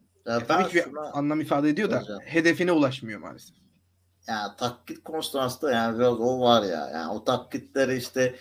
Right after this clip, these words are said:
Speaker 1: sadece şekil olarak da değil yani. Adam alıyor, değiştirip atıyorum. Şey ortada, Yüzüklerin Efendisi'ne dayanıp yaptıkları iş ortada. Ee, bir işte House of Dragon iyi diyebilirsin Game of Thrones evreninde.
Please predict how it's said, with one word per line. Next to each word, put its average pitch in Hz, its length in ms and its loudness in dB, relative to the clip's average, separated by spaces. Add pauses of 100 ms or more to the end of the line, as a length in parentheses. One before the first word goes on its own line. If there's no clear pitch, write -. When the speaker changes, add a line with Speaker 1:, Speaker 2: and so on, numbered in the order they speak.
(180)
Speaker 1:
sadece 135 560 10
şekil 139 360 -2
olarak 135 440 2
da 113 100 -8
değil 73 120 -10
yani. 73 180 -10
Adam 120 300 2
alıyor, 131 800 2 (180)
değiştirip 127 560 -4
atıyorum. 131 440 -2 (320)
Şey 160 240 8
ortada, 147 440 6
Yüzüklerin 123 500 -2
Efendisi'ne 127 640 0
dayanıp 120 380 2
yaptıkları 113 640 -4
iş 127 200 -10
ortada. 117 540 -2 (480)
Ee, 107 200 0 (720)
bir 143 220 2
işte 160 300 4
House 147 380 8
of 147 220 2
Dragon 147 480 2 (560)
iyi 120 240 0
diyebilirsin 104 680 -6 (100)
Game 107 220 -6
of - 180 -14
Thrones 101 360 -10
evreninde. 101 840 0